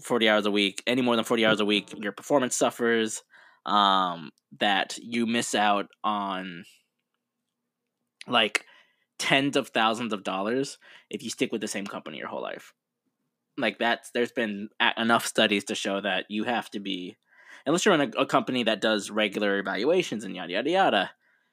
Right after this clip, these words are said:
um, then you're, for,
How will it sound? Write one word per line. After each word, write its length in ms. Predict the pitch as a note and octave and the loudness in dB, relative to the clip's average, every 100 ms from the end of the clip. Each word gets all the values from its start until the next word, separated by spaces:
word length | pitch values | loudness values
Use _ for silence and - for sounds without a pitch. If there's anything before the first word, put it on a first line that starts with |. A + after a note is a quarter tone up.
| _ _ - | _ _ -4
um, 600 | G#2 G#2 G2 F#2+ F2+ E2+ _ _ - | 0 2 2 0 -4 -12 _ _ -2
then 520 | G#2+ G2 F#2+ F2+ D#2 _ _ - | 2 2 0 -6 -12 _ _ -8
you're, 400 | A2 A2 - - - | 0 2 2 -4 -14
for, 200 | - | -10